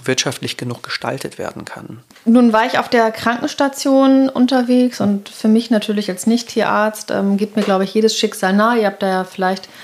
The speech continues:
Speaker 2: irgendwie auch eine gewisse Distanz, ähm, aufbauen können im, im, in den letzten Jahren eures, eure-, eures Berufes. Wann kommst du denn an deine Belastungsgrenzen?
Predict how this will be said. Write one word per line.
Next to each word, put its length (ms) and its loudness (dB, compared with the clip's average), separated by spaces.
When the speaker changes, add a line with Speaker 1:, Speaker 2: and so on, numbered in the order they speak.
Speaker 2:
irgendwie 320 2
auch 160 -2
eine 120 0
gewisse 340 -4
Distanz, 680 -2
ähm, 240 0
aufbauen 460 0
können 240 2
im, 300 0
im, 440 -2
in 140 -4
den 100 0
letzten 320 -2
Jahren 360 2
eures, 460 -4
eure-, 400 0
eures 220 -2
Berufes. 580 -4
Wann 800 2
kommst 340 0
du 60 0
denn 160 2
an 120 0
deine 220 4
Belastungsgrenzen? 1500 -2